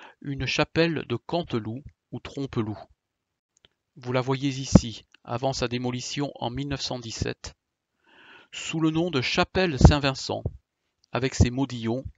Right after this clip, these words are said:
et ses contreforts plats. Ce terrain est appelé ici Prairie de Saint-Vincent. Pour situer,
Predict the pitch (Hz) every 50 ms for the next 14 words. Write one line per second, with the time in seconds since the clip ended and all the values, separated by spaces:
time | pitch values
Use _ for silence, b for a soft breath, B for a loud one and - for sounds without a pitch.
0 | _ _ _ _ 123 120 - 127 - - 120 - - 120 - - 113 - - -
1 | - 107 104 - - - _ _ _ _ _ _ _ _ _ _ _ _ _ _
2 | _ _ b b b b b b b b b _ - - 139 - - 139 131 147
3 | 160 180 165 - - 139 - 139 131 131 123 127 131 - - - 160 165 - _
4 | - - - 175 175 170 165 - 180 175 160 - - _ _ - 127 127 - -
5 | 127 123 117 117 117 - - 104 104 117 _ _ _ _ _ _ _ _ _ _
6 | _ _ _ _ _ _ _ _ _ _ _ b b b b b b b b b
7 | _ - 135 131 - - - 143 - - 123 113 117 135 170